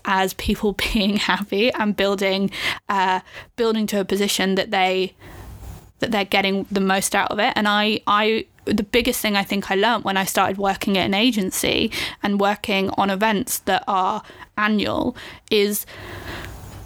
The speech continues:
getting to work with people year after year from a freelance basis. These people are so busy because they're exceptionally good at their job, but there's also this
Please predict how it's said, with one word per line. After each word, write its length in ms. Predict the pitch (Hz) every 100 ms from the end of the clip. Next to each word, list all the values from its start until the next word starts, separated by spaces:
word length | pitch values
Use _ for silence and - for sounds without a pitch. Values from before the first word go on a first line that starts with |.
| - - - - - - - 214 -
getting 300 | - 240 254
to 140 | 247 233 -
work 240 | 214 269
with 140 | 247
people 440 | - 220 208 185 -
year 280 | 202 208 208
after 240 | 190 - 202
year 400 | 196 196 254 277 - - -
from 220 | - 220
a 40 | 202
freelance 480 | - 208 202 196 -
basis. 480 | 202 202 - 240
These 280 | - 285 330
people 440 | - 320 311 220 -
are 300 | 202 190 190 _ - -
so 720 | - - - - 302 285 240 190
busy 420 | 240 254 190 -
because 380 | - - 220 -
they're 180 | 220
exceptionally 800 | 208 - - - - - - 214
good 200 | 196 196
at 120 | 202 208
their 140 | 190
job, 420 | 185 180 208 247 - - -
but 140 | -
there's 200 | 247 233
also 320 | 262 269 254 233
this 240 | 220 -